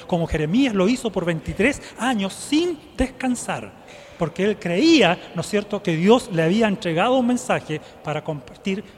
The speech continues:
con la nación. Jeremías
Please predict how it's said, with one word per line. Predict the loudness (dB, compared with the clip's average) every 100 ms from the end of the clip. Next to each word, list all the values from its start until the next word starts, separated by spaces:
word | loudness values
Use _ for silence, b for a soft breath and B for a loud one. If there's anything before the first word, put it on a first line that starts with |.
| B
con | -2 0
la | -2
nación. | -6 -8 -8 -8 -14 -20 -20 -20 -20 -20 -20 -20 -20 -20 -20 -20 -20 -20 -20 -20 -20 -20 -12 -12 -12 -20 -20 -20 -20 -20 -20 -20 -20 -14 -12 -12 -20 -20 -20 -20 -20 -20 -20 -18 -18 -12
Jeremías | 0 4 6 6 4 0